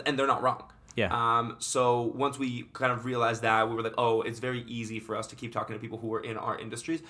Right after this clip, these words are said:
Speaker 1: but we do wanna represent as best as possible the breadth of what people do over, or, like, out of engineering."
Speaker 2: Yeah. Another part of the challenge was sort of filtering for, like, or correcting for, like, uh, the idea of, you know,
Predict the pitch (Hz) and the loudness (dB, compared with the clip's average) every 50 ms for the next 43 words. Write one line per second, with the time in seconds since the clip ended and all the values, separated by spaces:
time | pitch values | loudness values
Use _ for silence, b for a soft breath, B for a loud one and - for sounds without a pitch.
0 | B B - 131 117 123 123 113 123 135 131 120 117 113 113 110 113 110 - 113 | B B -4 -2 -2 -2 -2 -2 -2 -2 -2 0 0 0 2 2 2 2 0 0
1 | 107 - 113 110 107 101 - b b b b b 120 123 113 110 113 - - - | -4 -2 0 -2 -2 -4 -8 b b b b b -2 -2 -2 -4 -10 -14 -14 -14
2 | 117 104 101 - 120 120 123 - 120 110 - - 110 110 110 - 117 101 107 101 | -14 -6 0 2 2 2 2 -2 -8 -8 -2 0 2 2 2 0 -2 -4 -4 -2
3 | 110 107 104 - 110 110 110 107 107 - - - 113 107 110 107 107 - - 113 | -4 -4 -4 -2 0 2 2 2 0 -2 -8 -6 -6 -4 -4 -4 -4 -4 -10 -12
4 | 107 - 110 113 117 113 113 110 110 - - 117 b b b b b b b b | -10 -8 -8 -8 -6 -6 -4 -4 -4 -4 -8 -10 b b b b b b b b
5 | - 117 113 110 104 113 110 113 107 95 80 80 87 85 82 78 - - - - | -2 0 0 0 -2 -2 -2 -2 -2 -2 -2 -2 -2 -2 -4 -4 -6 -8 -10 -12
6 | - - 123 123 110 - 127 123 - - 123 123 120 117 117 110 113 123 131 - | -6 -4 -2 -2 0 0 0 0 2 4 4 4 4 2 -2 -4 -4 -8 -8 -8
7 | - - - _ - - 113 104 95 - - 131 139 156 165 - - 147 143 147 | -12 -16 -20 _ -4 0 2 2 2 2 2 6 8 8 8 8 6 6 6 6
8 | 131 131 - - 120 120 127 131 120 104 113 101 - - 113 110 107 98 - - | 4 2 0 0 0 0 0 0 -2 -2 -2 -2 0 0 0 0 -2 -2 -2 -4
9 | 107 98 - 107 104 101 98 - 107 101 95 95 95 92 90 90 90 - - b | -4 -4 -2 -4 -6 -6 -6 -4 -4 -2 -2 0 0 0 -2 -2 -4 -6 -12 b
10 | b b - 110 - - 117 117 113 - 120 107 - - 113 110 104 98 92 95 | b b -6 -4 2 4 4 4 4 2 -2 -4 -2 -2 -2 0 0 0 -2 -4
11 | - - - b b b b b b b b b b b b b b b b _ | -6 -10 -20 b b b b b b b b b b b b b b b b _
12 | _ _ - - - - - - - _ - - _ - - - - _ - - | _ _ -20 -20 -20 -20 -20 -20 -20 _ -20 -20 _ -20 -20 -20 -20 _ -20 -10
13 | - - 120 107 101 95 92 90 87 - - - - - 123 113 104 101 107 104 | -4 -2 0 0 0 0 -2 -4 -6 -8 -10 -12 -6 -2 0 0 2 2 2 2
14 | 101 98 - - - _ _ _ - - 127 110 98 92 | 0 -2 -4 -12 -20 _ _ _ -6 -2 0 0 0 0